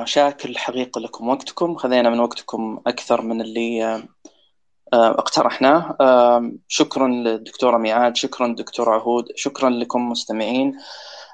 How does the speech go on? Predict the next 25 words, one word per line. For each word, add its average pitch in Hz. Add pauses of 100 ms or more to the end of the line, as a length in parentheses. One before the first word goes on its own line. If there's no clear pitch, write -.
الحلقة 160
ستكون 135
أو 113
ال-، 113
المساحة 123
ستكون 123
موجودة 120
على 117
قناة 120
عقال، 120
وهي 113
مسجلة 117
تسمعونها 117
كبودكاست. - (600)
ولو 123
عندكم 135
أي 127
شيء 127
دكتورة 120
ميعاد، 117
دكتور 120
عهود 123
متوفرين 117
على 113
تويتر، 123